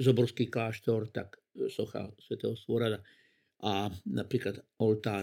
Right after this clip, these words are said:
a tak, v kláštore renovovanom je práve jeho dielo. A ten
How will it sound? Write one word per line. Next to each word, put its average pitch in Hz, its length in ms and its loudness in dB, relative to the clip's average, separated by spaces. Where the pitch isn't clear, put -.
a 90 80 -10
tak, 101 320 -4
v - 160 -20
kláštore 101 560 0
renovovanom 110 640 2
je 98 80 -2
práve 104 400 2
jeho 98 160 0
dielo. 107 400 -6
A 120 80 -4
ten 208 320 10